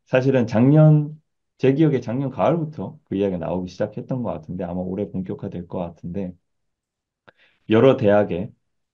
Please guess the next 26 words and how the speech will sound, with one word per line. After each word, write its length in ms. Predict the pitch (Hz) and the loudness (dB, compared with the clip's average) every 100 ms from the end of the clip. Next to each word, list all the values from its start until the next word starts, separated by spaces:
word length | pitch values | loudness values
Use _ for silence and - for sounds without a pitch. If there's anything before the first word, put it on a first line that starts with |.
| _ | _
어, 440 | - 90 87 - - | -12 -10 -10 -14 -14
쉽게 240 | - - 135 | -8 2 4
이야기해서 280 | 117 113 | 4 2
입학할 520 | 156 156 180 151 123 - | -2 2 0 2 -2 -2
때는 420 | 123 127 202 - _ _ _ | -2 0 -2 -4 _ _ _
전공이 360 | 107 113 120 110 | -4 -2 -2 -2
없는 280 | 85 123 123 | -2 -4 -4
상태로 480 | 98 92 87 78 78 _ _ _ _ | -8 -10 -12 -12 -16 _ _ _ _
입학해서 760 | 110 113 104 - 90 80 113 - _ _ _ _ _ | -8 -8 -8 -8 -8 -8 -10 -16 _ _ _ _ _
뭐 120 | 98 | -2
이 160 | 95 120 | 4 4
학년 600 | 123 120 113 107 107 98 | 4 2 0 -2 -4 -6
진학할 580 | 120 120 123 104 95 | -2 -2 -2 -6 -6
때 280 | - 139 156 156 | -6 -4 -6 -8
전공을 1080 | - 98 95 98 95 - _ _ 104 87 - - | -6 -2 0 -2 -4 -10 _ _ -8 -8 -10 -8
선택하게끔 840 | 117 123 117 92 87 - - - | -8 -6 -8 -8 -10 -12 -14 -12
자유롭게, 580 | - 92 90 80 90 117 _ | -2 0 0 -4 -12 -14 _
네, 180 | - 92 _ | -12 -12 _
하는 240 | 107 104 | -4 -4
방식에 500 | 95 90 90 90 87 87 | -4 -6 -6 -8 -10 -10
대한 240 | 87 87 | -10 -8
이야기가 380 | 87 92 92 90 | -4 -4 -4 -8
지금 300 | - 95 95 - | -8 -8 -8 -10
나오고 380 | - 82 95 95 | -6 -2 -2 -2
있죠. 380 | 78 - 85 - _ _ _ _ _ _ _ | -6 -10 -12 -14 _ _ _ _ _ _ _
물론 560 | - 156 180 165 143 | 4 8 8 6 2